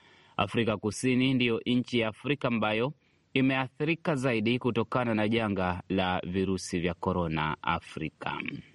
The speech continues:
Unasikiliza habari kuu za dunia kutoka Idhaa ya Kiswahili ya Sauti ya Amerika, V O A, kutoka Washington D C, Marekani.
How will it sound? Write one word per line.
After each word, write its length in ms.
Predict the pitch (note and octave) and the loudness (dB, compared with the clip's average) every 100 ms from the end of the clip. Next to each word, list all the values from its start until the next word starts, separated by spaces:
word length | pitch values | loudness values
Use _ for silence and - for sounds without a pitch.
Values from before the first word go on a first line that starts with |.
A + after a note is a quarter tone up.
| _ _ _ - | _ _ _ -2
Unasikiliza 600 | A#2 C3+ - D#3 D#3+ D3+ | 0 0 0 0 2 2
habari 400 | D3 D3+ D3 C#3 | 2 2 0 0
kuu 220 | C3+ D#3+ | 0 2
za 160 | D3 C#3 | 2 2
dunia 420 | C#3 C3+ C#3 D3 | 2 2 2 2
kutoka 500 | C#3+ C3 C3+ C3+ B2+ - | 0 0 0 2 0 2
Idhaa 400 | C3 A#2+ C3 B2+ | 0 2 2 0
ya 120 | A#2+ | -2
Kiswahili 880 | B2+ A2+ B2 A#2 C#3 C3+ B2+ B2 A#2+ | -4 -2 -2 0 2 4 2 2 2
ya 140 | A#2 | 0
Sauti 420 | - B2+ C#3+ C#3+ | 0 0 0 0
ya 60 | C3+ | 0
Amerika, 480 | B2 A#2+ A2 - G2 | 2 2 0 0 0
V 220 | F2+ G#2 | 0 0
O 180 | G2+ G#2 | 2 0
A, 200 | A2+ B2 | 0 0
kutoka 320 | B2+ A2+ G#2+ G#2 | 0 0 0 0
Washington 800 | G#2 A2+ - A2+ G#2 G#2+ G2+ | 0 0 -2 -2 0 2 2
D 100 | F#2+ | 0
C, 500 | G2 - A#2 G#2 F#2+ - | -2 0 2 2 0 0
Marekani. 960 | G2 F#2 F2+ - E2+ D#2+ D#2 D#2 C#2+ | 0 0 -2 -2 -2 0 0 -2 -4